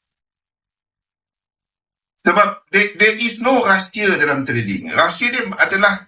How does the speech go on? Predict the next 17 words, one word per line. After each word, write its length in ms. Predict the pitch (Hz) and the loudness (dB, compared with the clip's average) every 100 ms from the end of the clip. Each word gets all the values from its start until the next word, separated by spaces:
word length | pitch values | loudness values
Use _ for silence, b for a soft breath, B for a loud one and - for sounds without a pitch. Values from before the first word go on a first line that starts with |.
| - | -6
bagaimana 560 | 151 185 180 190 208 214 | 0 2 2 0 -2 -2
an-, 240 | 165 165 - B B - - _ _ _ | -2 -4 -16 B B -20 -20 _ _ _
dalam 400 | - 269 262 226 | 0 2 2 -2
perniagaan, 960 | 226 233 208 202 202 - 110 110 139 151 _ _ _ _ _ _ _ _ _ _ | -2 0 -2 0 -2 0 -6 -6 -10 -20 _ _ _ _ _ _ _ _ _ _
dia 240 | 135 233 208 | -2 0 0
bukannya 560 | 190 - 240 240 247 | -2 0 0 0 -6
kepada 460 | - 190 175 190 180 131 110 | -6 -2 -2 -2 -6 -8 -6
bijak 560 | 127 139 127 - - | -6 -2 0 -2 -2
mana 320 | 131 131 117 214 180 156 - | -4 -2 -2 -4 -4 -4 -4
anda 560 | 175 190 180 170 139 | 0 2 4 2 0
berniaga, 720 | 135 156 226 233 226 156 131 123 | -4 0 0 -2 -6 -6 -8 -2
dia 160 | 196 | -2
bijak 400 | - 160 151 - | -2 -2 -2 0
mana 300 | 160 175 202 196 - | -2 -2 -4 -6 -2
anda 240 | 147 165 160 | -2 0 -2
jaga 240 | 165 170 190 | -2 -2 -4
duit. 480 | 226 190 107 - | -2 -2 -2 -10